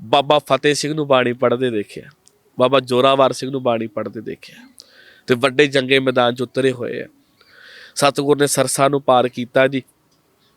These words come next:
ਵੱਡੇ ਸਾਹਿਬਜ਼ਾਦਿਆਂ ਨੇ ਪਾਰ ਕੀਤਾ। ਬਾਬਾ ਬਚਿੱਤਰ ਸਿੰਘ ਨੂੰ ਕੋਟਲਾ ਨਿਹੰਗ ਖਾਂ ਦੇ ਘਰੇ ਲਿਆਂਦਾ,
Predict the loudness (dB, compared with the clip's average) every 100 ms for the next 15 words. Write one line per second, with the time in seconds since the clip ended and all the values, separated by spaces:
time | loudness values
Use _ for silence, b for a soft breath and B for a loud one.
0 | _ _ -20 B B B 0 2 2 2
1 | 2 2 4 2 2 0 0 2 2 2
2 | -4 0 2 4 4 4 2 0 0 2
3 | 2 0 -2 -2 -4 4 6 6 4 2
4 | 2 0 -2 -4 -6 -6 -2 -2 0 2
5 | 2 2 0 0 -2 -6